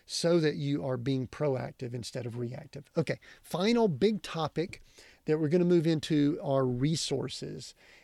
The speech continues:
And one of the big thing that I wanna mention under resources are not things, but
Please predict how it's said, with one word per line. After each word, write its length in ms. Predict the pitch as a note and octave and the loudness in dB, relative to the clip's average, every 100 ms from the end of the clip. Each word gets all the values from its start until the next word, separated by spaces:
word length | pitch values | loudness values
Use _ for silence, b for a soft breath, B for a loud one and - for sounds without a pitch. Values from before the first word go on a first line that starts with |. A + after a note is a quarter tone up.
| _ | _
And 460 | C#3+ C#3+ C#3 D3 F3 | -2 0 0 -2 -2
one 160 | A#3 | 0
of 80 | F4 | 0
the 160 | G3+ A2+ _ | -2 -4 _
big 200 | - A3 - | -2 -2 -4
thing 300 | - E3 D3+ | -6 -4 -2
that 100 | C#3+ | -2
I 60 | C3 | 0
wanna 240 | C3+ C#3+ | -2 -2
mention 380 | C3 C#3+ C3 C#3 | -2 -2 -4 -6
under 160 | C3 B2+ | -4 -4
resources 760 | B2+ C#3 - B2+ A2 C3 A#2 - - | -4 -4 -6 -6 -6 -10 -12 -12 -6
are 460 | C3 B2+ B2+ B2 - B B B B - | -4 -2 -2 -4 -8 B B B B -6
not 380 | B2+ E3+ A#3 - - | -2 -2 -4 -8 2
things, 720 | G3+ E3 D#3 D#3+ D#3+ D#3 - _ _ | 4 4 2 0 -2 -4 -10 _ _
but 220 | C#3+ C#3 | -4 -4